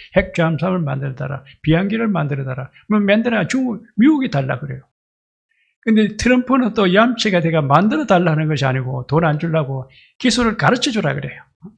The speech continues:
야, 참 웃기죠? <laughs> 못 가르쳐준다. 자, 그래서 우리 대한민국은 앞으로 제이 로마 제국, 제일 로마 제국은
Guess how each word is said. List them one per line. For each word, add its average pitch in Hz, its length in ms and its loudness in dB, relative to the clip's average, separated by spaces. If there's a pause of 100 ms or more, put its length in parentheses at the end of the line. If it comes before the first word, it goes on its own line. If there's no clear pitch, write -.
(880)
야, 156 60 -6
참 170 220 -8
웃기죠? 165 320 -8 (140)
<laughs> - 880 -10
못 147 140 -2
가르쳐준다. 156 960 -4 (2000)
자, 156 200 0
그래서 139 280 -2
우리 143 280 0
대한민국은 156 680 0
앞으로 135 380 -6
제이 190 580 2
로마 143 260 0
제국, 131 240 -6
제일 214 640 0
로마 180 360 0
제국은 160 500 -4